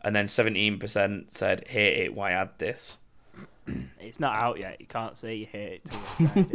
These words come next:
Speaker 2: it.
Speaker 1: <laughs> But
Speaker 2: That's,
Speaker 1: it is
Speaker 2: that's
Speaker 1: out.
Speaker 2: my
Speaker 1: You can play it.
Speaker 2: Well, yeah, it's out. <laughs> You know what I mean? If they've actually tried it, then yeah. If they
Speaker 1: But
Speaker 2: don't like it, then don't
Speaker 1: there were,
Speaker 2: play
Speaker 1: there
Speaker 2: it.
Speaker 1: were some very strong reactions on, uh,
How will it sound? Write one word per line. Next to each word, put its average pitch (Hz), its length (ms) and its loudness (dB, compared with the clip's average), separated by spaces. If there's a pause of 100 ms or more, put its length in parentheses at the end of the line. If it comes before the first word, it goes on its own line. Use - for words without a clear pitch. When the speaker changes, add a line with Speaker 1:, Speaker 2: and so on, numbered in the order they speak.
Speaker 2:
it. 302 120 6
Speaker 1:
<laughs> - 40 -12 (1120)
But 123 100 -2
Speaker 2:
That's, 156 100 6
Speaker 1:
it 156 60 10
is 170 160 10
Speaker 2:
that's 117 120 12
Speaker 1:
out. 101 120 10
Speaker 2:
my 123 200 2
Speaker 1:
You 117 140 2
can 135 260 6
play 127 280 8
it. - 160 -6 (240)
Speaker 2:
Well, 123 260 6 (320)
yeah, 123 180 2
it's 107 180 -6
out. 117 300 -2
<laughs> - 40 -8 (340)
You 151 140 -6
know 147 80 4
what 113 80 0
I 110 80 -6
mean? 101 380 -10
If 120 100 -12
they've 131 100 -4
actually 123 320 -2
tried 117 360 -2
it, 87 100 -14
then 98 180 -14
yeah. 101 160 -12 (380)
If 127 160 -6
they 135 100 -2
Speaker 1:
But 120 120 10
Speaker 2:
don't 113 160 8
like 120 300 -2
it, - 140 -10
then 113 160 -4
don't 117 80 0
Speaker 1:
there 156 120 10
were, 160 160 12
Speaker 2:
play - 80 6
Speaker 1:
there 151 80 12
Speaker 2:
it. 156 40 12
Speaker 1:
were 147 60 12
some 147 200 4
very 143 220 12
strong 131 340 6
reactions 101 760 6
on, 98 480 0 (520)
uh, 98 380 2